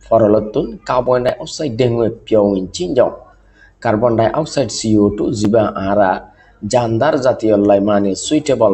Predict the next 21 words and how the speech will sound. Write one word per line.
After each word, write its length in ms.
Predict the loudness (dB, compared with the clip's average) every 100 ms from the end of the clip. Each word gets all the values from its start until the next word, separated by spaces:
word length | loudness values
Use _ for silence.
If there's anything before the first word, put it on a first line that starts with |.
| 2
নয়, 220 | 2 0 -2 -16 _ _ _ -6
জিবা 260 | 0 2
আরার 340 | 2 2 0 2
লাই, 200 | 2 0 -4 -14 -20 -20 _ -6
এ, 320 | -2 0 -2 0
as 160 | 0 0
a 80 | -2 0
poison 400 | 2 2 2 0
হিসেবে 400 | 0 -2 2 0 0 -6 -20 _ _ _ _ -6
মানে 300 | -2 0 0
কি 180 | 2 0 0 -6
ক্যালকুলেট 460 | -2 -2 2 2 2
করা 240 | 0 0 0
যায়। 240 | -2 -4 -12 0
এই 140 | 2
রিম্মা 400 | 4 2 0 0
কার্বন 380 | 0 0 2 2
ডাই 100 | 0
অক্সাইড 440 | -2 -4 -4 -4 -4 -4
ইবা 280 | -2 2 0
মিক্সন 600 | 0 -2 -2 -2 -2 0